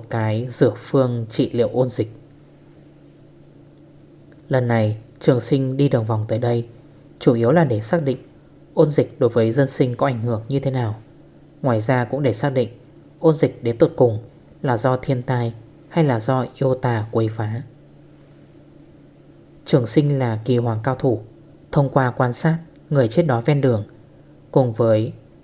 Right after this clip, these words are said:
mấy người đang ho khan, liền xác định ôn dịch lần này cùng với ôn dịch mấy năm trước đều không có sai biệt. Chính là Tây Kim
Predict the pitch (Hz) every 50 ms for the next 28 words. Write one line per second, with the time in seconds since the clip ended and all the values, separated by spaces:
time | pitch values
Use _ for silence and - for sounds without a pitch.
0 | - - - 127 123 127 143 151 143 117 110 120 120 120 127 131 127 - - 131
1 | 127 123 117 117 - - - - - - - - - - - - - - - -
2 | - - - - - 139 135 127 117 113 110 - 185 170 139 135 127 - - -
3 | - - - - - - - - 165 156 - 143 - - 120 113 110 107 104 104
4 | 101 101 - - - - - - - - - - - 131 117 110 123 117 113 107
5 | 110 117 - - - 143 135 127 - - 113 - - - 117 110 110 123 131 127
6 | 123 - 165 165 170 165 - - - - 135 123 117 107 104 107 - - 135 127
7 | - 110 110 110 - 139 123 120 117 110 107 - - - - - - - - -
8 | - - - - - - - - - 147 131 143 160 160 139 123 113 110 110 -
9 | - 139 127 131 - 147 135 127 127 123